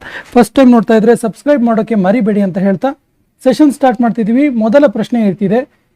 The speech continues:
ಈ ಕೆಳಗಿನ ಯಾವ ರಾಜ್ಯವು ಮುಖ್ಯಮಂತ್ರಿ ಜೀವನ ಅನುಪ್ರೇರಣಾ ಯೋಜನೆಯನ್ನ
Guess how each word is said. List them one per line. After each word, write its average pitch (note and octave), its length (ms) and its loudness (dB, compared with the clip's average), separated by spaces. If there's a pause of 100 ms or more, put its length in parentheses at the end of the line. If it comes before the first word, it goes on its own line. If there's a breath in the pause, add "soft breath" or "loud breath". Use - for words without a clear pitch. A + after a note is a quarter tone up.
(120)
ಈ A#3+ 100 0
ಕೆಳಗಿನ A#3+ 380 0
ಯಾವ G#3+ 320 2
ರಾಜ್ಯವು A3 540 -2 (400)
ಮುಖ್ಯಮಂತ್ರಿ C4+ 680 -2
ಜೀವನ B3+ 560 0 (100)
ಅನುಪ್ರೇರಣಾ B3 920 0
ಯೋಜನೆಯನ್ನ G3+ 640 0